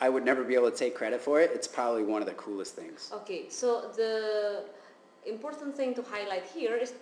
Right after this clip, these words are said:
Speaker 2: the problem in Nusa Tenggara is the access to clean water.
Speaker 1: Again, access is a, access is a, is a funny word, right? Like, I would say it's the priority
Speaker 2: The priority,
Speaker 1: of the
Speaker 2: sorry.
Speaker 1: village, right?
Speaker 2: Uh-huh.
Speaker 1: 'Cause, like,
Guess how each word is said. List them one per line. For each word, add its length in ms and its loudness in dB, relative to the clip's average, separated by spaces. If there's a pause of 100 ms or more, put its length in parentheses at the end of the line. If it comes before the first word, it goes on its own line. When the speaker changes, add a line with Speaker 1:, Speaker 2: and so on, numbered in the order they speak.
Speaker 2:
the 60 -6
problem 440 -8
in 80 -2
Nusa 280 -6
Tenggara 420 -6
is 180 -10
the 100 -8
access 300 -10
to 100 -12
clean 300 -8
water. 280 -6 (880)
Speaker 1:
Again, 400 2
access 480 0
is 160 0
a, 80 6 (160)
access 380 4
is 140 0
a, 160 8
is 160 4
a 80 6
funny 300 4
word, 320 4
right? 260 2
Like, 200 -2 (280)
I 80 4
would 140 8
say 160 2
it's 140 0
the 120 2
priority 960 4
Speaker 2:
The 100 2
priority, 600 -2
Speaker 1:
of 120 8
the 60 10
Speaker 2:
sorry. 120 8
Speaker 1:
village, 220 10
right? 140 8
Speaker 2:
Uh-huh. 80 0
Speaker 1:
'Cause, 140 4
like, 260 6